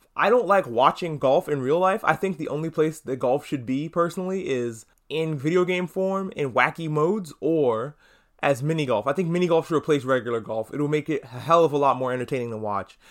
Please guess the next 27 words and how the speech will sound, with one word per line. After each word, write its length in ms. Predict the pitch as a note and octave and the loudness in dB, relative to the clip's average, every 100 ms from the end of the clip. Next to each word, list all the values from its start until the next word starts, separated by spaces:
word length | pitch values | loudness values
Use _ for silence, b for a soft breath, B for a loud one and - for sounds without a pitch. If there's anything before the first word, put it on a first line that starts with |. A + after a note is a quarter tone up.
| b C3 | b -6
Instead 220 | - E3 | 2 4
of 60 | |
watching 300 | D#3+ D3+ D#3 | 6 4 4
a 40 | C#3+ | 0
bunch 220 | C#3+ D3 | 0 -2
of 80 | D3 | -4
people 380 | D#3+ D#3 D#3 b b _ | -6 -4 -4 b b _
s-, 160 | - | -14
really 340 | B2+ C#3+ D3+ D3 | -4 0 0 -2
quietly 680 | - C3 C3 C#3 C#3+ C#3+ | -2 4 8 8 6 2
hit 160 | B2 C#3 | -2 0
a 60 | C3 | 2
white 300 | C3+ B2+ B2+ | 2 2 0
ball 260 | C3 C#3+ | 2 2
so 300 | C#3 - C3+ | 0 0 0
far 320 | C#3 C#3 C#3+ | 0 2 4
that 80 | D3 | 2
you 60 | B2 | -4
can 160 | C3 | -6
barely 280 | B2+ C#3 C#3 | 0 0 0
see 260 | A2 C3+ C#3+ | -4 -4 -4
it 120 | C#3+ | -4
when 160 | C#3+ C3 | -8 -8
it 60 | B2+ | -6
hits 200 | C3+ - | -6 -6
the 80 | |
ground, 440 | B2 B2+ C3+ D#3+ | 0 2 2 0